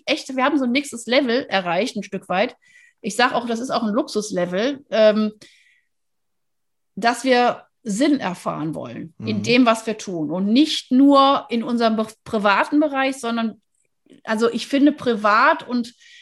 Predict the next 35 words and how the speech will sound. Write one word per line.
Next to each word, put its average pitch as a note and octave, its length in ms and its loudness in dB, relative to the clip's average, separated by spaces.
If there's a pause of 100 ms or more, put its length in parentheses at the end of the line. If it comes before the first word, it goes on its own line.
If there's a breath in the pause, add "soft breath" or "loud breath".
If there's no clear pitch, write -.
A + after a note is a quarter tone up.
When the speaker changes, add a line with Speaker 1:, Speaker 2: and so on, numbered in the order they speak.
(260 soft breath)
Speaker 1:
und A#3 260 -2
Arbeit, C4 520 4
das A3+ 160 -8
vermischt B3 440 0
sich A#3+ 200 -8
immer B3+ 240 2
mehr. G#3+ 360 2
Also F3+ 280 -6
wir A3 160 0
leben, A3 500 0 (480)
ja, A3 320 -2
wir A3 100 2
leben C4+ 420 2
und A#3+ 320 -2 (400 soft breath)
wir G3+ 160 -4
wollen B3+ 340 6
auch - 220 -2
was A3+ 160 -2
Sinnhaftes A#3 640 0
tun D4 400 0
und A#3 120 -2
wir A3 140 -4
wollen A3+ 200 2
etwas A3 280 -6
Sinnhaftes A3+ 480 -2
erschaffen. B3+ 640 2
Und A3 180 -6
wenn A3 140 -2
wir A3 80 -4
das A3+ 380 -2
auch A3 300 -4
in A3+ 120 -4
unserer G#3+ 300 -4
Arbeitstätigkeit A#3+ 640 -2
gut, A3+ 200 -6